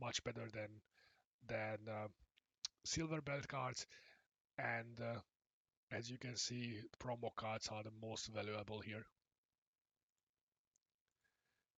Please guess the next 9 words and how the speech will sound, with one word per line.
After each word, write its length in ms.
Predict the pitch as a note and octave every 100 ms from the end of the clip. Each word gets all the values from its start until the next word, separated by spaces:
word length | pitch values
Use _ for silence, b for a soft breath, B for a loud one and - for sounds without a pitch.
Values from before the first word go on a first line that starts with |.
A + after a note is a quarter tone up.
| -
Okay, 200 | - G#3+ A#2 _ _ _ _ _
so, 240 | - G3 G#3 - F3+
and 300 | D3 C#3+ C#3+ - -
basically 340 | F3 - C#3+
you 80 | D3
can 240 | - C#3 C#3
check 300 | - D3+ - - -
each 180 | E3+ -
hour 360 | C#3 C#3 A#2+